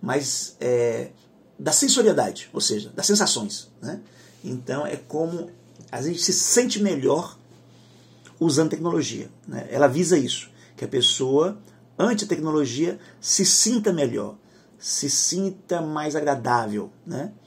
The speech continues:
Então, por isso que a meta da tecnologia é levar as pessoas à felicidade. Isso no sentido sensorial, tá? Porque felicidade é uma sensação, né? Então,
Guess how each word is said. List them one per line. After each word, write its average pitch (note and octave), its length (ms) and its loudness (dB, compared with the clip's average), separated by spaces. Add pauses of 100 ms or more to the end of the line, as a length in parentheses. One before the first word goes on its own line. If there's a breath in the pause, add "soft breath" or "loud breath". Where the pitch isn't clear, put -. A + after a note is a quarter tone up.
(480 loud breath)
Então, C#3+ 760 0
por C#3 160 -4
isso E3+ 260 -2
que E3+ 280 -6
a F3+ 160 2
meta E3+ 500 0
da - 100 -2
tecnologia C3+ 800 -2
é C#3+ 80 -2
levar C#3+ 220 2
as D#3 60 -4
pessoas D#3 280 -4
à D#3+ 60 -4
felicidade. - 640 -4 (420 loud breath)
Isso G3+ 240 0
no F#3+ 80 -2
sentido F3+ 560 -4
sensorial, F#3+ 960 0 (800)
tá? A#2+ 180 -8
Porque A#2 260 -8
felicidade C3+ 720 -4
é D3 60 -6
uma C#3 60 -6
sensação, - 540 -6 (120)
né? - 180 -14 (380 loud breath)
Então, B2 560 -6